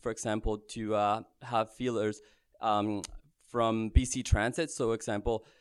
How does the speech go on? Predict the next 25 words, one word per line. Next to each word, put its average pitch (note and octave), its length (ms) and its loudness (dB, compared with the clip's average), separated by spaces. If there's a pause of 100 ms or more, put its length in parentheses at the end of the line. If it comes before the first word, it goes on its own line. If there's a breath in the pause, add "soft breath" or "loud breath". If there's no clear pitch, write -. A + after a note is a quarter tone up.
(140 soft breath)
making B2+ 280 0
sure B2 200 0
that A2 140 -2
the G#2+ 60 -10
B C3 180 -4
C B2+ 140 -6
Transit A2+ 420 -4
buses G2 440 -2 (160)
get A2+ 400 2 (120)
to G#2+ 280 -6
either A#2 220 -4
Chieftain A#2 400 -6
Centre G#2 340 -2
at, F#2 140 -4 (200)
before A#2 340 0
six - 260 -10
fifty, G2+ 400 -8 (220 soft breath)
so - 180 -6
that A2 160 -4
people A2 540 0 (380)
from A#2+ 160 -2
Brackendale G#2 680 0
and G#2 80 -2
other G2 120 -2
places G2 500 -4